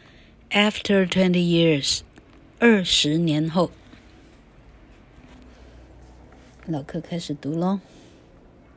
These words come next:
The policeman on duty moved up the avenue impressively.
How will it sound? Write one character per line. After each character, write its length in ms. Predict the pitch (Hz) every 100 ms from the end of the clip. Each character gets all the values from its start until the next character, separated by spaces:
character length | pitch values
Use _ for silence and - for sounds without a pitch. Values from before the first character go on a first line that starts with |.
| - - - - - - - _ - - - -
The 120 | 196
policeman 720 | 180 202 202 262 - 226 202 196
on 180 | 190
duty 480 | 180 220 240 185 156
moved 420 | 151 180 196 185
up 320 | 185 175 170 170
the 160 | 165
avenue 600 | 165 180 196 185 156 135 127 _ _
impressively. 880 | 175 165 - 180 - 160 147 135 -